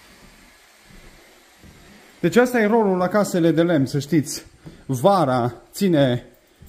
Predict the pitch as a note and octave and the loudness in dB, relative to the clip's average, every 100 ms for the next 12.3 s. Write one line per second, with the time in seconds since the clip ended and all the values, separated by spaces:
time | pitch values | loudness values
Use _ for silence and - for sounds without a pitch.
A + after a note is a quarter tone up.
0 | - _ D#3+ E3 D#3+ E3 C#3 C3 F#3+ B3 | -20 _ 0 0 2 0 2 0 0 -2
1 | - - _ _ _ _ - F#3 E3 A3 | -6 -20 _ _ _ _ -12 -6 0 0
2 | A#3 G3 F#3 - G3 E3+ E3+ D3+ A2+ G2+ | 0 -4 -6 -6 -2 -2 0 -2 -2 -6
3 | - - A2 B2+ A#2+ G#2 G#2 - G#2+ G2+ | -16 -12 -8 -6 -6 -6 -8 -10 -10 -10
4 | G2+ - G#2+ G2+ - G2+ G#2+ G#2+ - G#2 | -8 -10 -10 -12 -14 -10 -8 -10 -14 -20
5 | _ _ - _ _ _ A2+ G#2 - C#3 | _ _ -20 _ _ _ -14 -14 -10 -8
6 | A#2 G#2+ A2 A2+ G#2+ - A2 G#2 G2+ G2 | -6 -8 -10 -12 -12 -12 -10 -10 -12 -14
7 | - _ _ - _ _ _ _ _ _ | -20 _ _ -20 _ _ _ _ _ _
8 | _ _ C#4+ A3 A3 C4+ B3 _ _ _ | _ _ -20 -20 _ -20 -20 _ _ _
9 | _ _ _ _ _ _ _ G3 A3 _ | _ _ _ _ _ _ _ _ _ _
10 | E3 E3 D3+ D3+ _ _ _ _ _ _ | _ _ _ _ _ _ _ _ _ _
11 | _ _ _ _ - _ _ _ _ D#3+ | _ _ _ _ -20 _ _ _ _ 0
12 | F3+ - - | 0 -2 -10